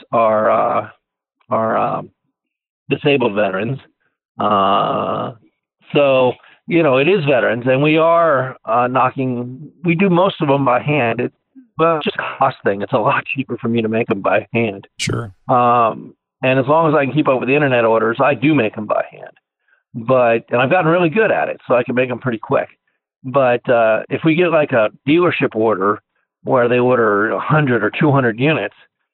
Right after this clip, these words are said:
Speaker 1: then we go mass production. And we just call Evans and give 'em the money, and they roll 'em out. So, um,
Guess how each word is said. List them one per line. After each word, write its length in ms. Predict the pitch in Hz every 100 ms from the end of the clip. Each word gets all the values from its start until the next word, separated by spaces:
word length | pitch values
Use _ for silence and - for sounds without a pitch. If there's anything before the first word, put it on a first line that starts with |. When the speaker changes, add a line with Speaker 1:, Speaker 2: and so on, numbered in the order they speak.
| _
Speaker 1:
then 200 | 120 139
we 100 | 131
go 180 | 117 117
mass 240 | 113 110 -
production. 540 | 107 104 104 - - _ _ _ _ -
And 720 | 113 107 107 113 127 - 123
we 80 | 123
just 200 | 113 - - - _ -
call 280 | - 104 104
Evans 360 | 110 123 123
and 220 | 104 98 - _ _ _ _ _
give 160 | 127 117
'em 80 | 117
the 80 | 117
money, 300 | 110 131 127
and 100 | 110
they 100 | 110
roll 300 | 101 113 113
'em 80 | 101
out. 300 | 120 73 - _ _ _ _ _ -
So, 580 | 135 123 120 113 117 113
um, 600 | - 120 110 110 - -